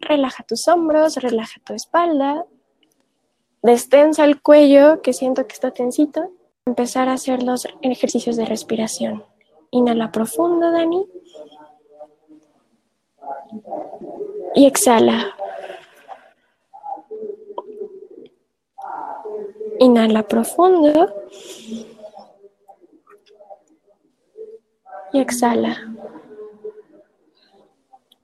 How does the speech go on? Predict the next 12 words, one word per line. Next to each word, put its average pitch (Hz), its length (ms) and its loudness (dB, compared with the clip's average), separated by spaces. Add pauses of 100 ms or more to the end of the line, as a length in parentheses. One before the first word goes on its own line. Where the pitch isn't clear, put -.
(680)
Y 302 100 4
por 285 220 6
última 240 440 2
vez, 226 300 -2
inhala. 294 640 0 (3500)
Y 294 140 6
exhala. 233 540 0 (1800)
Ok, - 160 0 (180)
abre 240 200 2
tus 233 220 -2
ojitos. 311 640 2 (340)
Y 403 220 10